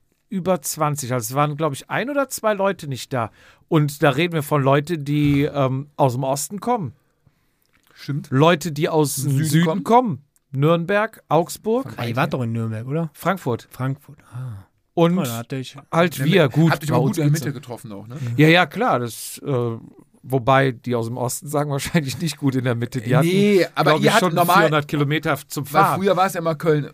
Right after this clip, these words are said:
Speaker 2: Nee,
Speaker 1: Aber
Speaker 2: okay.
Speaker 1: wenn du halt mal guckst, dass Leute sich ins Auto setzen,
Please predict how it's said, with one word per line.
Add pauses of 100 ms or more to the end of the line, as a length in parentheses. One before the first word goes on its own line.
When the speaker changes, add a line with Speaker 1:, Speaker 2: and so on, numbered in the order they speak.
(100)
Speaker 2:
Nee,
Speaker 1:
Aber
Speaker 2:
okay.
Speaker 1:
wenn
du
halt
mal
guckst,
dass
Leute
sich
ins
Auto
setzen,